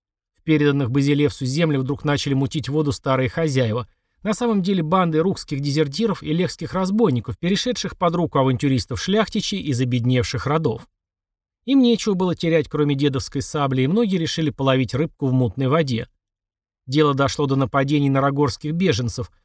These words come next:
и на местных кметов, и на оставшихся без прикрытия русские земли. Кончилось всё скандалом. Шиян увёл людей на восток наводить порядки и ждать указаний от Базилевса.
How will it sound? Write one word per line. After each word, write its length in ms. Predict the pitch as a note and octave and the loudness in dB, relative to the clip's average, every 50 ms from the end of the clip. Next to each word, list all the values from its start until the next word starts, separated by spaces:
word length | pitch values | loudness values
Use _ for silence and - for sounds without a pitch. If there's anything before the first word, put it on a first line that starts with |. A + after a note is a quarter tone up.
| _ _ _ | _ _ _
и 100 | - G3+ | -4 0
на 100 | G#3 G#3+ | 2 2
местных 380 | A3+ B3 B3+ - - D3+ - - | 2 2 0 0 -2 -6 -6 -4
кметов, 480 | - D#3+ F#3 G#3 G3+ - - - - C#3+ | -2 0 2 2 0 -2 -4 -4 -2 0
и 20 | |
на 120 | C#3 C#3+ | 0 0
оставшихся 540 | C3+ - - - G3 F#3+ - - C#3 - C3+ | 0 -2 -4 -4 -4 -4 -4 -6 -6 -6 -4
без 140 | B2+ B2+ - | -4 -4 -4
прикрытия 560 | - C#3+ B2+ - - D#3+ F#3 F3+ - D3 B2 | -4 -4 -4 -2 0 0 0 0 0 0 0
русские 380 | C3 C#3 B2 - - - D#3+ D#3+ | 0 0 -2 -4 -6 -4 -2 -2
земли. 440 | C3 B2+ A#2 A2 G#2 G2+ - A2 - _ _ _ _ _ _ _ _ _ _ _ _ _ _ _ | -2 -2 -2 -2 -2 -4 -4 -6 -10 _ _ _ _ _ _ _ _ _ _ _ _ _ _ _
Кончилось 380 | A#3+ C#4 C4 - C#4+ B3 A3 | 0 0 0 0 0 -2 -2
всё 120 | - - A3+ | -2 -4 -6
скандалом. 720 | - - - G#3+ F#3+ D#3 C3 C3 B2 B2 A#2+ A#2+ C3+ - - _ _ _ _ | -6 -4 -4 -2 -2 0 2 2 2 2 0 -2 -6 -8 -14 _ _ _ _
Шиян 380 | - - F#3 G#3+ B3+ C4+ B3+ G#3+ | -6 -4 0 0 2 2 2 2
увёл 240 | D3+ C#3 C#3 C3+ | 2 2 2 2
людей 260 | C3+ C3+ B2 B2 C3+ B2 | 2 0 2 2 2 2
на 100 | C3 C3 | 2 2
восток 440 | C#3 C#3+ - - - C4 A3+ - | 0 0 -2 -2 -2 -2 -2 0
наводить 360 | D#3+ C#3 C3 B2+ C3 C3+ G2 - | 0 2 2 2 2 0 -2 -2
порядки 440 | - C3+ D3+ G3 G#3+ - _ D3+ | 0 0 0 0 0 -2 _ -4
и 20 | C3 | -4
ждать 300 | A#2 A#2 C#3+ D3+ - D#3 | -2 0 -2 -2 -2 -4
указаний 460 | - - B2+ A#2+ A2+ B2 B2 B2+ B2+ | -4 -2 -2 0 0 0 2 2 0
от 80 | A#2 A2+ | 0 0
Базилевса. 680 | A#2+ A#2+ B2+ C#3+ A#2+ G#2 G#2 - - - B2+ B2 | 0 0 0 0 0 -2 -4 -6 -8 -12 -12 -14